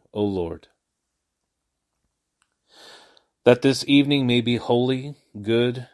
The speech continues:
and peaceful, we entreat you,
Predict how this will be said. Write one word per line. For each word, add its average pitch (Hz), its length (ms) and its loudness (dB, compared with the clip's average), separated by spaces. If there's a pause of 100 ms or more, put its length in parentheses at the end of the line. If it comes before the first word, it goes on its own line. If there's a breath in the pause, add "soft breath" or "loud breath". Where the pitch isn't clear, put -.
and 107 300 -4
peaceful, 92 500 -8 (840)
we 120 280 2
entreat 123 480 -2
you, 85 260 -6